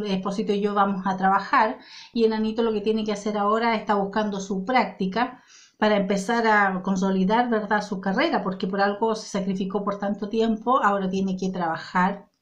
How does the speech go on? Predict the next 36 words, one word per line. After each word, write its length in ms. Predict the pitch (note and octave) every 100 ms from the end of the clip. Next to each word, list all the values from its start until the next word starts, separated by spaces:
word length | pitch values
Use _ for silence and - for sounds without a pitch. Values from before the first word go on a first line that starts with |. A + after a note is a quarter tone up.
| _
y 120 | G3+ F#3
tiene 340 | F#3+ F3+ F3+
que 300 | - F#3 - - - -
hacer 240 | F3+ - F#3+
su 180 | A3
vida, 360 | G#3 C4+ C#4+ G3
porque 260 | F#3+ F#3 G#3+
es 60 |
la 120 | G3+ G3
ley. 400 | A#3+ C#4 F3+ - -
Así 240 | - -
es 80 | C#4
como 220 | C#4+ C#4
tiene 240 | C4+ C4+ C4
que 100 | A#3+
ser, 240 | - D4+
él 140 | G#3 F#3
tiene 200 | C4+ D4+
que 80 |
empezar 360 | D4 A#3+ - A3
a 40 |
forjar 400 | F#3 G#3 G3 G3
su 120 | F#3+ F#3
propio 340 | G3 F#3+ F#3+
futuro. 480 | G3+ F#3+ B3+ D#3+ - _ _ _ _ _ _ _ _ -
Em, 880 | A3 G#3 G#3 G#3 G3 F#3+ F3+ F#3+ - _ _ _ _ _ _
como, 440 | B3+ A#3 B3 A#3+ A3
como 160 | F#3+ A#3
les 100 | A3+
comenté, 420 | B3 A#3 A3+ C4+
no 200 | B3+ C4+
ha 80 | C#4
sido 200 | C#4 C4+
una 180 | B3+ A#3
decisión 580 | A3 G#3+ A#3+ A#3+ G#3
sencilla, 920 | - G#3+ F#3+ F#3 F#3 E3 F3 A#3+ -